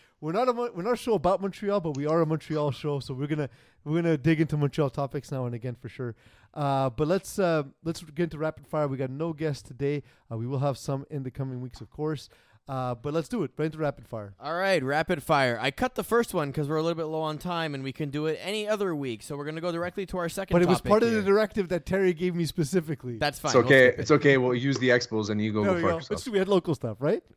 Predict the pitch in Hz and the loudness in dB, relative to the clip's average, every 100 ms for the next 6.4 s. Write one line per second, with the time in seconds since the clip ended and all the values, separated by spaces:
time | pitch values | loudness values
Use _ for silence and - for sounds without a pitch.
0 | - 107 92 87 85 - 71 - _ 170 | -4 0 2 0 -2 -12 -14 -16 _ 2
1 | 220 247 - 240 226 214 202 202 214 202 | 4 4 4 4 4 0 -2 -2 -2 -2
2 | - - 190 - 160 131 107 101 - 185 | -4 -4 -6 -2 -2 -2 -4 -6 -2 0
3 | 220 214 214 185 190 185 196 - 190 196 | 0 -2 -4 -4 -6 -2 -4 -4 -4 -4
4 | 180 160 - 208 180 156 - 170 160 147 | -4 -6 -6 -8 -6 -8 -8 -10 -10 -10
5 | - 185 202 196 180 170 - 175 175 151 | -2 0 0 -4 -6 -10 -8 -8 -6 -8
6 | 139 147 151 | -6 -4 -4